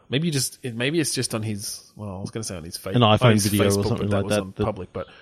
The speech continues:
Speaker 1: yeah, but he started, like, taking pictures at different times of day and comparing them and, and, like, circling things that are different in them and stuff. Like, he started going a bit crazy and getting
Speaker 2: Yeah.
Speaker 1: all paranoid because these things around him are changing.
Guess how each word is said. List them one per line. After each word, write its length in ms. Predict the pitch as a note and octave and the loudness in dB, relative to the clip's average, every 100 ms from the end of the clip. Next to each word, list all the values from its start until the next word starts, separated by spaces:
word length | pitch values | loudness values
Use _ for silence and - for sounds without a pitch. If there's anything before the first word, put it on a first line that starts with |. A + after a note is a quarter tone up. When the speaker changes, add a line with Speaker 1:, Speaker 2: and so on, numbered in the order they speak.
| - _ - | -20 _ 2
Speaker 1:
yeah, 100 | D#3 | 6
but 160 | D3 C3 | 8 6
he 100 | C#3+ | 4
started, 420 | - C#3+ C#3 C#3 | 4 6 6 6
like, 200 | B2 - | 4 2
taking 380 | - B2 C3 A2 | 0 -2 -2 -6
pictures 360 | A#2+ - G#2 | -6 -6 -8
at 100 | G2+ | -8
different 300 | - G2+ G#2 | -10 -10 -10
times 260 | A2 G2+ G2+ | -8 -8 -8
of 80 | F#2+ | -8
day 200 | G2 F#2+ | -6 -6
and 100 | F#2 | -8
comparing 540 | G2+ - G#2 G2+ G2+ | -10 -8 -8 -6 -8
them 160 | F#2 F2 | -8 -8
and, 220 | E2 F2+ | -10 -10
and, 160 | - F#2+ | -12 -10
like, 180 | F#2+ - | -8 -6
circling 520 | - G#2+ G2+ G#2 G2 | -4 -4 -4 -6 -10
things 300 | - G2+ G2+ | -10 -10 -8
that 100 | G2+ | -10
are 40 | F2+ | -10
different 340 | G2 - F#2+ | -12 -12 -12
in 80 | F2 | -14
them 100 | D#2 | -14
and 100 | - | -14
stuff. 240 | - - | -14 -8
Like, 120 | A2 G#2+ | -6 -2
he 120 | B2+ | -2
started 520 | - - C3 C3+ B2 | 0 4 6 6 4
going 180 | A2 G#2+ | -2 -4
a 40 | |
bit 140 | G2+ G2 | -6 -10
crazy 400 | - A2 G#2+ G2+ | -6 -6 -6 -8
and 80 | G2 | -4
getting 200 | G#2+ G2+ | -4 -4
Speaker 2:
Yeah. 60 | |
Speaker 1:
all 60 | G2 | -4
paranoid 600 | - A2+ A2+ G2+ G2 F#2+ | -2 0 -2 -2 -8 -10
because 280 | G2 G#2 G2 | -12 -12 -12
these 200 | G2 - | -12 -10
things 300 | G#2 G2+ G2+ | -10 -10 -10
around 280 | F#2+ F#2+ | -10 -10
him 100 | F#2+ | -10
are 40 | F#2 | -10
changing. 580 | - G2 G2+ G2 G2 | -10 -10 -10 -12 -16